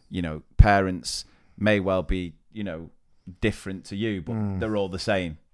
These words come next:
Speaker 1: You, you know what I mean?
Speaker 2: Yeah, yeah, yeah.
Speaker 1: Well, uh, whereas a speed awareness course, I don't think there's anywhere else in the w-, in, in life where you get to s-, spend time with so many random
Speaker 2: <laughs>
Speaker 1: different people to yourself. And the characters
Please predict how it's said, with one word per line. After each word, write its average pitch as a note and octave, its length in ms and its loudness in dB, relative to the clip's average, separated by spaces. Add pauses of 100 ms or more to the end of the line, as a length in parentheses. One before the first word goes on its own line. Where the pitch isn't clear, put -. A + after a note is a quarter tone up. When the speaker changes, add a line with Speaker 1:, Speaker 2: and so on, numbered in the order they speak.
(160)
Speaker 1:
You, C3+ 160 -10
you E3 180 -4
know E3+ 100 6
what D#3 60 2
I D#3+ 40 -4
mean? D#3+ 160 2
Speaker 2:
Yeah, A3 120 12
yeah, G3 220 8
yeah. C3 200 2 (120)
Speaker 1:
Well, C3+ 300 6
uh, C3+ 80 0
whereas C#3 260 4
a C#3 80 0
speed F#3+ 240 8
awareness F3 360 10
course, G2+ 380 0
I G#2 80 4
don't F#3+ 220 8
think E3 140 -4
there's C#3+ 120 -2
anywhere C#3 380 6
else C3+ 320 8
in G#2+ 80 -2
the G#2+ 80 -2
w-, G#2+ 200 -6
in, G#2 260 -4
in G#2 200 -8
life G#2 760 -2
where G2 600 0
you G2 140 -8
get G#2+ 300 -4
to - 120 -6
s-, G2+ 260 0 (260)
spend G#2+ 400 0
time G#2 440 -2
with F2 320 -10 (360)
so G#2+ 300 -2
many G2+ 220 0
random F#2+ 640 -2
Speaker 2:
<laughs> C3+ 80 -2
Speaker 1:
different F3 380 -2
people G2 340 -6
to - 140 -14
yourself. F2+ 560 -6 (400)
And G#2+ 160 2
the A2 40 2
characters A#2+ 800 8